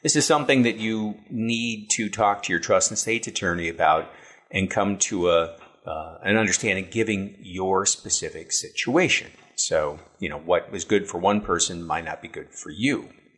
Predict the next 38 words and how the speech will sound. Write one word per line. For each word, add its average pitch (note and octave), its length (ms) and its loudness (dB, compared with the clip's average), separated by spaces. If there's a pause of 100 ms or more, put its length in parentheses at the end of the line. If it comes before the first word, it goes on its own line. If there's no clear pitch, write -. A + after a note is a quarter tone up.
(120)
And B2+ 220 2
then D3+ 380 4 (260)
your D3 140 4
will. C4+ 340 4 (340)
You F#3 60 -4
know, D#3 100 4
what E3+ 220 4
does A#3+ 200 6
happen F2 320 0
to D#2 60 -6
your D#2 120 -2
things D2+ 320 -2
when D#2 140 -10
you C#2 120 -10
go? - 280 -6 (180)
You G2+ 80 0
know, G2 80 4
once B2+ 280 4
you're C3 100 4
in A#2 60 2
a G#2+ 40 2
separate G#2 420 2
marriage, A2 640 0
you F2 380 -6 (100)
might - 180 -2
have D2+ 200 -10
a - 60 -6
house. F3 540 0 (480)
Who's E2+ 300 -2
gonna F2+ 180 2
live G3+ 180 6
in F#2+ 80 -2
the C#2+ 80 -8
house? - 440 -6 (200)
Who F2 380 -6
gets - 260 2
the - 120 -6
house? - 480 -8